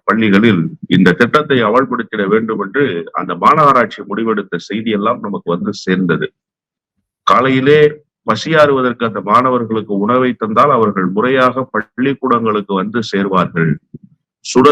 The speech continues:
சுட அவர்களுக்கு காலை உணவு தருவது என்பது அந்த மாணவர்களை பள்ளியை நோக்கி அழைத்து வருவதற்கான ஒரு யுக்தி என்பதை கண்டறிந்தது தமிழ்நாடுதான். அப்படி கண்டறிந்து அவர்களுக்கு உணவளிக்க வேண்டும் என்று சொன்னதும்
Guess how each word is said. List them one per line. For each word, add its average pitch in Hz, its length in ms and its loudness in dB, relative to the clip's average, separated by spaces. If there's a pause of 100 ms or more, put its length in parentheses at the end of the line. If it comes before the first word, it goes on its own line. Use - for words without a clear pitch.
(140)
சுட 160 200 2
அவர்களுக்கு 113 640 0
காலை 135 420 4
உணவு 117 280 -2
தருவது 120 540 0
என்பது 107 680 -2
அந்த 98 240 -4
மாணவர்களை 127 680 0
பள்ளியை 131 460 -2
நோக்கி 120 320 -6
அழைத்து 127 440 -2
வருவதற்கான 110 680 0
ஒரு 95 200 0
யுக்தி 113 400 2
என்பதை 110 420 0 (120)
கண்டறிந்தது 117 580 -4
தமிழ்நாடுதான். 95 600 -4 (640)
அப்படி 104 320 0
கண்டறிந்து 127 580 2
அவர்களுக்கு 113 520 0
உணவளிக்க 131 560 0
வேண்டும் 127 320 2
என்று 104 180 -6
சொன்னதும் 113 440 -6